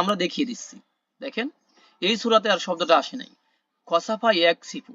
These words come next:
তাই না? খসাফা এক সিফু এই মডেল থেকে এসেছে। এটা মানে কি? ধসিয়ে দেওয়া, to cause to shallow, ধসিয়ে দেওয়া। খসাফা এক সিফু হলো কি? ধসিয়ে দেওয়া। তাহলে আই, আই এক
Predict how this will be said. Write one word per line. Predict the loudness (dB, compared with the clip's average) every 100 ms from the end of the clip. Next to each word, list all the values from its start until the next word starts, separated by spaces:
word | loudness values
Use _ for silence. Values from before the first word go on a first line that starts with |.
| -2
তাই | 2
না? | 2 0 _ _ _ -6
খসাফা | 2 4 4 0 2
এক | 0 -2
সিফু | -10 -6 -8 -8 _ _ _ _
এই | 0 2
মডেল | 2 0 -2 -4
থেকে | -6 -8
এসেছে। | -12 -16 -12
এটা | -2 0
মানে | 2 0
কি? | -2 -6
ধসিয়ে | -2 0 0 2
দেওয়া, | 2 2
to | -10 0
cause | 4 6 6 2
to | -10 2
shallow, | 4 4 0 _ _ _ _
ধসিয়ে | -10 -6 -4 -2
দেওয়া। | -4 -4 -8 -18 _ _
খসাফা | -10 -4 -4 0 2 2
এক | 0
সিফু | -4 -2
হলো | 4 4
কি? | 4 -6 _ _ _ -10
ধসিয়ে | -4 -2 0 4 2 4
দেওয়া। | 4 4 2 -6 _ _ _ _
তাহলে | -2 0 -2 -4 _ _ _ _
আই, | 4 4 2 0 -2 -8 -20 _ _
আই | 2 2 4 2 2
এক | 2 2